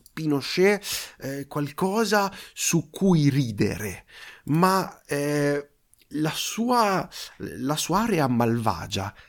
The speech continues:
si sente. Compito, compito anche secondo me di un bra-, grandissimo Jamie Vadel, eh, che ha collaborato, collaboratore di lunghissimo corso,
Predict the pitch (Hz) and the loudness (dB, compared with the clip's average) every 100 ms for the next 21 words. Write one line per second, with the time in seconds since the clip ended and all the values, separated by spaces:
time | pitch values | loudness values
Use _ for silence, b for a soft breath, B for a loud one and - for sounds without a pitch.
0 | b - - 139 143 87 82 85 - b | b -2 0 4 2 2 -4 -10 -12 b
1 | b - - - - 214 220 196 151 - | b -20 -20 0 6 6 6 2 0 4
2 | 160 185 - 117 156 - 87 147 131 - | 4 4 2 0 0 -4 -4 0 -2 -4
3 | - 107 101 104 104 107 101 104 107 104 | -6 -4 -2 -4 -2 -2 -4 -4 -4 -4
4 | 104 135 127 - 101 104 107 101 98 101 | -4 -2 0 0 0 0 0 0 -2 0
5 | 104 110 120 139 B B B - 104 101 | 0 0 0 -2 B B B -4 -2 0
6 | 98 - 143 139 - 120 - - 95 - | -2 0 2 2 2 -2 -2 -8 -6 0
7 | 107 107 - - - - 110 107 113 107 | 2 2 -2 -12 -16 -10 -6 -2 0 0
8 | 110 110 - 107 104 107 101 101 101 | 0 -2 -2 -2 0 -2 0 -2 -4